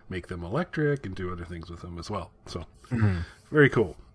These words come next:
Speaker 1: Okay, uh, the next song is, uh, Something in the House, and to me, this is the most kind of future Gary Numan sounding song on this album. It has more that classic Numan keyboard feel to it.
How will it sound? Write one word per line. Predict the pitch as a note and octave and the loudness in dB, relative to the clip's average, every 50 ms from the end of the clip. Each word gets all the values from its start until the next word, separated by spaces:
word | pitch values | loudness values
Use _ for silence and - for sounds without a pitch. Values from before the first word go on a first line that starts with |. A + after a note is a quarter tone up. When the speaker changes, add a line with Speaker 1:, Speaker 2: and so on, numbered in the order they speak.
| - - - - - | -20 -20 -20 -10 -6
Speaker 1:
Okay, | D3+ C#3+ - C#3 C3 B2 A#2+ A#2 | 0 4 6 8 8 8 8 8
uh, | - B2 A#2 A2+ A2+ | 8 8 10 10 8
the | A2+ A#2 | 8 6
next | A#2+ C3+ C#3+ C#3+ - - | 6 6 6 6 6 6
song | - D3 C#3 C#3 B2+ A2 | 8 10 10 10 8 6
is, | A2+ A2+ G#2 G2+ F#2+ - - - | 6 4 4 4 0 -4 -4 -6
uh, | G#2+ G2 | -4 -2
Something | - - - B2+ C3+ C3+ C#3 B2+ | 0 2 4 4 6 6 6 6
in | B2 A#2+ A#2 | 6 6 6
the | G#2+ | 6
House, | A2+ A#2+ G#2+ F#2 F2+ F#2 - - - - - | 6 6 4 4 0 -4 -4 -6 -6 -4 -2
and | A#2+ A#2 A2+ A2 | 0 0 0 0
to | - - - - C#3 | -2 -6 -6 -4 -2
me, | C3 C3 C#3+ D#3 F3 F3+ F3 F3+ F3 E3+ E3+ D3+ - - - | 0 0 2 2 4 4 6 6 6 4 4 2 -2 -6 -8
this | A#2 A2+ A2 B2+ C3 C3+ - - - | -6 2 6 8 8 8 8 4 2
is | G2 A#2 A#2 A2+ G#2+ G2+ G2 | 6 8 8 8 8 4 2
the | G2+ A2 G#2 | 0 2 2
most | G#2+ G#2+ G#2+ G#2+ G#2+ G#2 G2 - - - | 4 4 4 4 4 2 2 -2 -4 -6
kind | - - G2+ G2 F#2+ | -6 -4 -4 -4 -4
of | F#2 F2 - - - - - - - | -6 -8 -10 -14 -18 -20 -20 -16 -12
future | - - B2+ B2+ - - A#2+ A2 G2+ | -2 0 0 2 4 4 4 4 4
Gary | F#2 G#2+ G#2+ G2+ G2 G2 | 2 2 2 4 4 4
Numan | G2+ G2+ G2+ G2+ G2+ G2 F#2 F#2 F#2 F#2 - - | 2 2 2 0 0 -2 -4 -4 -6 -8 -8 -4
sounding | - - A2 G#2 G#2 G#2 F#2+ G2 F#2+ F#2 F2+ F2 - | -2 0 0 2 2 0 0 -2 -2 -4 -4 -6 -8
song | - - - A2 G2+ G2 F#2+ F#2 F2+ | -4 -2 0 0 0 0 -2 -4 -6
on | - G#2+ G2+ G2 F#2 | -6 -6 -6 -6 -4
this | F#2+ F#2 - - | -4 -4 -4 -4
album. | F#2 F2+ F2+ E2+ E2 E2 E2 - - | -4 -4 -6 -6 -8 -12 -14 -10 -6
It | - A2 G2+ G#2 | -4 -2 0 2
has | A2 A2 G#2 G#2 G2+ - - | 2 2 2 2 -2 -2 -2
more | A2 G#2 G#2 | -2 -2 -2
that | G2 F#2 - - - | -4 -6 -8 -8 -8
classic | - - - G#2+ G2+ G#2 G2+ - - F#2 - - | -8 -6 -2 0 0 0 0 0 -4 -6 -6 -6
Numan | F#2+ G2+ G2+ G2+ F#2+ F#2+ F#2 F#2 F2+ | -6 -4 -4 -2 -4 -4 -4 -6 -6
keyboard | - - A2+ A2 G2+ G#2+ G#2+ G#2+ G#2+ G#2 G2 F#2+ G2+ - - | -4 -2 0 0 0 2 2 2 2 0 -2 -4 -6 -10 -12
feel | - - D3+ C#3+ C3+ B2+ | 4 8 10 10 10 10
to | - - C#3 B2+ B2+ B2 | 8 8 10 12 12 12
it. | A#2+ A#2+ A#2 - | 10 8 6 2